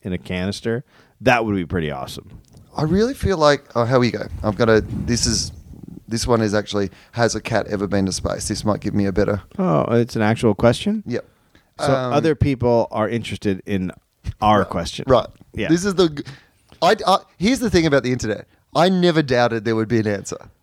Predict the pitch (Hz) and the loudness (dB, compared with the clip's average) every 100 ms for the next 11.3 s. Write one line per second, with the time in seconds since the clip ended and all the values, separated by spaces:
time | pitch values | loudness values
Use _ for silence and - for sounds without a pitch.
0 | _ 147 151 135 165 180 202 208 180 175 | _ -2 0 2 0 2 2 0 0 0
1 | 165 156 143 113 131 135 127 127 123 117 | 2 2 2 2 2 2 2 0 0 -4
2 | 120 160 170 151 131 165 156 127 113 117 | -2 -2 0 0 0 0 2 2 2 2
3 | 117 131 135 165 165 147 147 151 147 139 | 2 2 0 0 0 0 0 0 0 -2
4 | 131 143 131 135 120 120 127 120 123 127 | 0 -2 -2 -2 -2 -2 0 0 2 0
5 | 123 107 110 110 113 107 101 101 101 98 | 0 2 2 2 -2 -2 -2 0 2 0
6 | 92 104 - 98 87 95 95 92 92 - | -2 -8 -4 -4 -4 -6 -6 -4 -4 -6
7 | 98 87 - 95 104 90 90 92 98 113 | -8 -8 -6 -6 -4 -6 -6 -6 -4 -4
8 | 104 107 101 98 101 107 101 92 92 101 | -2 0 0 -2 -2 0 0 -2 -2 -2
9 | 117 117 127 139 - - - _ _ _ | -2 0 0 -2 -6 -20 -20 _ _ _
10 | - 107 120 110 - 143 151 139 135 156 | -8 0 4 4 4 -2 2 4 2 4
11 | 151 87 | 4 2